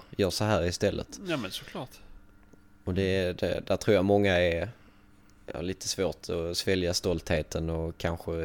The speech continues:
Speaker 1: göra det och låta någon annan säga till att, "Du, varför gör du så med din hund? Det blir ju helt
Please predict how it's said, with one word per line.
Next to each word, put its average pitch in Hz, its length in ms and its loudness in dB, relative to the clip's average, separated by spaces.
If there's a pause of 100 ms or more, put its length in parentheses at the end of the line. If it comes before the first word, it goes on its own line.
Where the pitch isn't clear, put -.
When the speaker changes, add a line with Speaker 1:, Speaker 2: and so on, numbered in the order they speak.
Speaker 1:
göra 90 360 0
det 92 200 2
och 85 160 -6
låta 87 280 -2
någon 85 160 -2
annan 87 220 0
säga 85 300 0
till 80 220 -2
att, - 200 -10
"Du, 92 200 0
varför 95 280 -2
gör 80 140 -2
du - 80 -4
så 80 160 -2
med 80 120 -4
din 76 160 -4
hund? 80 220 -2
Det 76 80 -6
blir 82 160 -2
ju 73 120 -2
helt 78 400 -4